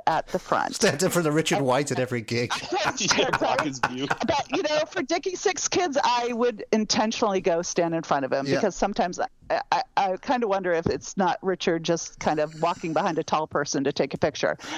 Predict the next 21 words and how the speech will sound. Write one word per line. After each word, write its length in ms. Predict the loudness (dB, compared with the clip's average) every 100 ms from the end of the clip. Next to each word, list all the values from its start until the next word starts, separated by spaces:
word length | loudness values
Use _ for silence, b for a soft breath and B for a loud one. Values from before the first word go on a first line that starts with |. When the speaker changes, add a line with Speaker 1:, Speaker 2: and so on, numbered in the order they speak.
| B B
Speaker 1:
But, 560 | -2 -2 -2 -2 0 0
Speaker 2:
<laughs> 40 |
Yeah. 140 | 0 -4 -10 _ _ _ -20 -16 -10 B B -2 0 -2 0
Speaker 1:
but 120 | 0
I'm 240 | 0 0 0
the 80 | 0
Speaker 3:
You 40 |
hear 80 | 2
that, 60 | 2
Speaker 1:
person 160 | 2
that, 100 | 2
Speaker 3:
Richard? 100 | 2
Speaker 1:
like, 120 | 0 -2
Speaker 3:
She 160 | -6
says 260 | -2 -2 -2
you're 80 | -6
a 60 |
poser. 480 | -4 -4 -2 -4 -2
Speaker 1:
I'm 200 | 0 0 -2 -2
calling 380 | 0 2 0
you 160 | 2